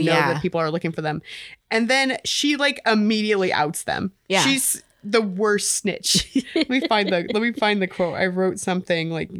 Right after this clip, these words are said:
Speaker 1: "You were literally just freaked out about," um, <sighs> they were worried about not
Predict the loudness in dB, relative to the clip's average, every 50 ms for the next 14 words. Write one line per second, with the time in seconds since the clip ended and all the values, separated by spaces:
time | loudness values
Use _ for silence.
0 | -8 -4 -2 -2 0 0 0 0 0 0 -2 -2 0 0 0 0 0 0 0 0
1 | -2 0 0 0 0 0 -2 -6 -2 0 0 0 0 -2 0 2 2 4 2 2
2 | 0 -2 -4 -2 0 0 2 2 2 2 2 0 -2 -4 -6 -10 _ _ -4 -2
3 | -2 -2 -2 -2 -4 -4 -4 -6 -8 -10 _ _ _ _ _ _ -8 -6 -6 -6
4 | -8 -2 0 0 0 0 0 -2 0 0 0 0 0 0 0 2 2 2 2 0
5 | -2 -4 -10 -12 -12 -12 -6 -2 -2 0 0 0 0 -2 -2